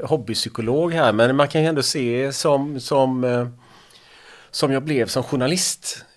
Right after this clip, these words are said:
eh, och den här verksamheten som vi byggde upp kring från början Offside och sen Filter och de här böckerna vi ger ut.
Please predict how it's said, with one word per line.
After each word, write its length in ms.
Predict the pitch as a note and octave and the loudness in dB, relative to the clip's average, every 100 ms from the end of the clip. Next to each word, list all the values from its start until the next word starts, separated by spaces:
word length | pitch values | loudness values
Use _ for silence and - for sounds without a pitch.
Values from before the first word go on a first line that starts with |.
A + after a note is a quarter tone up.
| _ | _
eh, 400 | - C3 C3 B2+ | -6 -4 -4 -6
och 420 | A#2+ C3+ A2 - - | -4 -4 -4 -6 -6
den 160 | B2 | -4
här 180 | B2+ A2 | -2 -2
verksamheten 920 | A#2 B2+ - A2 G2 G2 F2+ B2 C3 B2+ | -2 -2 -2 -4 -2 -4 -4 -4 -4 -4
som 400 | C3 A#2 A2+ A#2 | -2 -2 -2 -2
vi 480 | A#2 A2+ A#2 A2+ | -2 -2 -2 -4
byggde 240 | G#2+ A2 G#2+ | -4 -4 -4
upp 340 | E2 _ _ | -6 _ _
kring 360 | - F#2+ F2+ E2+ | -10 -8 -8 -6
från 200 | A2 G2 | -6 0
början 260 | F#2+ E2+ | 0 0
Offside 520 | F#2 - F2 E2 E2+ F2+ | -4 -2 -4 -2 -6 -6
och 100 | E2+ | -6
sen 280 | E2+ D#2 | -6 -8
Filter 560 | D#2+ F#2+ D#2+ - E2 - | -10 -10 -10 -12 -12 -12
och 160 | - D#2+ | -16 -16
de 80 | F2+ | -12
här 80 | D#2+ | -10
böckerna 360 | F#2 - F#2+ | -10 -10 -8
vi 80 | A2 | -4
ger 100 | A#2 | -4
ut. 340 | G#2 - - | -6 -10 -20